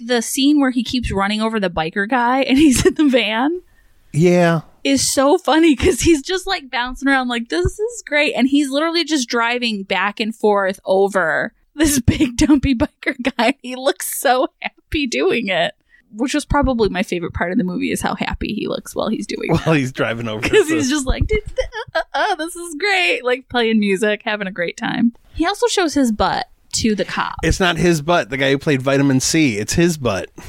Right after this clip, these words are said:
Speaker 1: Really?
Speaker 2: Yeah.
Speaker 1: Huh.
Speaker 2: 'Cause he was like, "For two hundred and fifty dollars, I'm not doing nudity." <laughs>
Speaker 1: I mean, he basically almost showed the brown eye, so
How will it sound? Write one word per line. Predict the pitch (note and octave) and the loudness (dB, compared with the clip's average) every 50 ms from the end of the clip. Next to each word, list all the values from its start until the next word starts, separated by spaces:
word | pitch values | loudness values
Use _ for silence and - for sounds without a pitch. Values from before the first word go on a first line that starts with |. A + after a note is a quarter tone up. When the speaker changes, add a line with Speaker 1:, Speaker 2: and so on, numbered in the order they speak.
| - - - - _ _ - - _ | -20 -20 -20 -20 _ _ -20 -20 _
Speaker 1:
Really? | - F#3 F#3 B3 E4 F#4+ A#4+ B4 A4 D#4 C#4 A#3+ G#3 G3 F#3 F3+ E3+ C#3+ | -10 -2 2 4 6 6 6 6 6 4 4 4 4 4 2 2 2 2
Speaker 2:
Yeah. | D3+ D3+ C#3 A2 G2 G#2 - - - _ | 4 4 2 2 0 -2 -6 -8 -16 _
Speaker 1:
Huh. | - - - - A4+ G4+ E4 B3+ A3 G#3 - _ _ _ _ _ | -14 -8 -2 2 4 4 4 4 2 0 -4 _ _ _ _ _
Speaker 2:
'Cause | - D3+ D3 | 0 0 2
he | - F3 E3 - - | 2 0 0 0 -2
was | F#3+ E3 - | -2 -2 0
like, | D#3 C#3+ C#3 C3 - | 0 0 0 0 -2
"For | - - - D3 | -2 -4 -6 -6
two | C3+ - - F3+ E3+ | -4 -2 0 2 2
hundred | F#3 F#3+ F#3+ F3+ D#3+ | 2 4 2 2 2
and | D3 C#3 | 2 0
fifty | - - E3 - - - C#3 A#2+ | 0 -2 -2 -2 -2 -4 -4 -2
dollars, | A#2+ C3 C3+ D3+ D3 C3 G#2+ G#2+ A2 A#2 - - - - - - - - | -2 -2 0 2 2 2 2 2 0 -2 -2 -6 -8 -14 -16 -16 -10 -6
I'm | - B2 C3 | -2 0 2
not | C3+ C3+ C3+ C3 C#3+ | 2 2 0 -2 0
doing | C3 C3 C3 B2+ B2 A2+ | 0 2 2 2 2 2
nudity." | A2 A#2 B2 B2 A2+ B2 B2 C3+ - - G#2+ - - - - - | 2 2 2 2 0 0 -2 -2 -2 -4 -6 -6 -8 -10 -10 -10
<laughs> | - - | -8 -6
Speaker 1:
I | A3+ | -2
mean, | A#3 A#3+ A#3+ A#3+ A#3+ A#3 A3+ A3 F#3+ - - - | 0 2 2 4 4 2 2 0 -2 -6 -4 0
he | C4 C4+ C#4+ | 2 2 2
basically | A#3+ A3 C4+ F4+ G#4+ - - - D4+ A3 - | 4 4 2 2 2 0 -2 -2 -2 0 0
almost | - G#3 G#3 G3+ G3 F#3+ | 0 0 0 0 -2 -2
showed | - - G3+ F#3+ A3+ | 0 0 0 0 0
the | G3 F#3 | -2 -4
brown | F3 F#3 F#3 E3 E3+ E3 | -2 -2 -2 0 -2 -4
eye, | D#3 C#3+ - - - - | -6 -6 -6 -4 -4 -4
so | - - - E3 C#3+ A#2+ C3+ D3+ G3 | -4 -2 -2 -2 -2 -2 -2 -4 -6